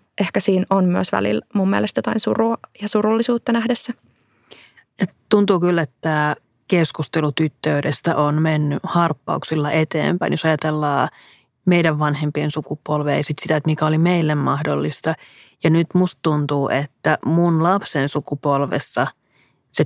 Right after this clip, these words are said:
Speaker 2: tyttöys alkaa olla sallittua myös siis muille kuin tytöille,
Speaker 1: Mm.
Speaker 2: mikä on superfreesiä ja ihanaa.
Speaker 1: Mm.
Speaker 2: Ja toivon, että kehitys jatkuu tähän suuntaan. Että kaikki saa olla sitä, mitä ne on,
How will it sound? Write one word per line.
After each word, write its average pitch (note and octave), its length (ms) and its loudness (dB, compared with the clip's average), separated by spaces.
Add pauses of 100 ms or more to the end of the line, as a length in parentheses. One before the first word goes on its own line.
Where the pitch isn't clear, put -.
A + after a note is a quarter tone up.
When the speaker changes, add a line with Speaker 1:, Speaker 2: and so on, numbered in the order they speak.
Speaker 2:
tyttöys C#3 640 0
alkaa C#3+ 400 0
olla C#3 180 0
sallittua C#3 680 -2
myös C#3+ 300 -2
siis D#3+ 200 -2
muille D3+ 360 2
kuin - 180 -4
tytöille, F#3+ 580 -2
Speaker 1:
Mm. G#3 400 2
Speaker 2:
mikä D#3+ 320 2
on C#3+ 240 0 (200)
superfreesiä C#3+ 1040 0 (220)
ja D#3+ 140 0
ihanaa. D#3 560 2 (100)
Speaker 1:
Mm. G#3 300 2 (100)
Speaker 2:
Ja E3 80 4 (100)
toivon, D3+ 380 2
että D#3+ 300 -6
kehitys D#3+ 440 0
jatkuu D#3 460 0
tähän D#3 300 0
suuntaan. E3 380 -2
Että E3 100 -4
kaikki F#3+ 300 0
saa F3+ 200 2
olla F3+ 180 2
sitä, F3 240 -2
mitä D#3+ 240 0
ne D#3+ 140 0
on, E3+ 320 2